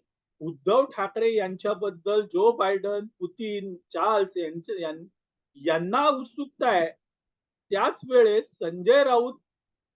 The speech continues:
हे बाबले आहेत हे उघड झालं होतं. आज पुन्हा संजय राऊत हे बाबल्या ठरलेले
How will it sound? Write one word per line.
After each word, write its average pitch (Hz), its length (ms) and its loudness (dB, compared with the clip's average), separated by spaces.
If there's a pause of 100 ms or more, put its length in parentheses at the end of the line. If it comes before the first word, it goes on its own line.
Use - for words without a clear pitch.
हे 214 140 4 (160)
बाबले 165 380 0
आहेत 196 480 2 (880)
हे 180 120 -2
उघड 208 400 -2
झालं 202 240 0
होतं. 202 300 -6 (920)
आज 294 220 -2 (220)
पुन्हा 233 500 0 (440)
संजय 202 400 4
राऊत 240 300 2 (120)
हे 233 180 6
बाबल्या 175 440 -2
ठरलेले 123 460 -10